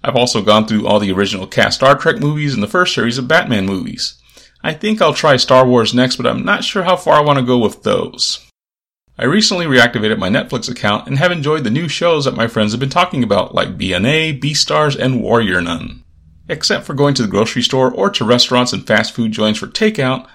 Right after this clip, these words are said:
I spend all my time at home. As I'm sure many of you will also attest, the days began to blur together.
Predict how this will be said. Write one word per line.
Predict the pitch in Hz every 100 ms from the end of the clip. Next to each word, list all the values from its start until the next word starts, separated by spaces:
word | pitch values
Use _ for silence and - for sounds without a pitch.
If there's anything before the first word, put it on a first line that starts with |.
| -
I | 170
spend | - - 139
all | 135
my | 139
time | 127 107 104
at | 104 101
home. | 85 71 - _ _ -
As | 87
I'm |
sure | 90 - 113
many | 117 120
of |
you | 107 113
will | - -
also | 226 247 165
attest, | 117 - 131 -
the | 120
days | 107 120
began | 120 120 107 104
to | 107
blur | 107 98 90
together. | 90 110 131 190 143 -